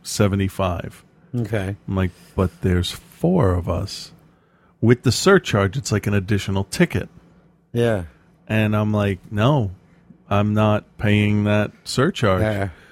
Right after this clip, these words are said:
Speaker 1: So tomorrow,
Speaker 2: <laughs>
Speaker 1: we're gonna drive the fuck down there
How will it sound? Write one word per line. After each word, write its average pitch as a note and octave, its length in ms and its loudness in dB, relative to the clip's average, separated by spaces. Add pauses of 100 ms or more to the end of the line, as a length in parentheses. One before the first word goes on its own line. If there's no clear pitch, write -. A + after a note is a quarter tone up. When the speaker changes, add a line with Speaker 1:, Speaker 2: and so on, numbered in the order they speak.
(140)
Speaker 1:
So - 180 -6
tomorrow, G2 720 0 (400)
Speaker 2:
<laughs> G2+ 380 -8
Speaker 1:
we're A#2 240 2
gonna A2 200 0
drive G2+ 440 0
the D#3 120 0
fuck - 400 -2
down A2+ 340 2
there G2 340 -4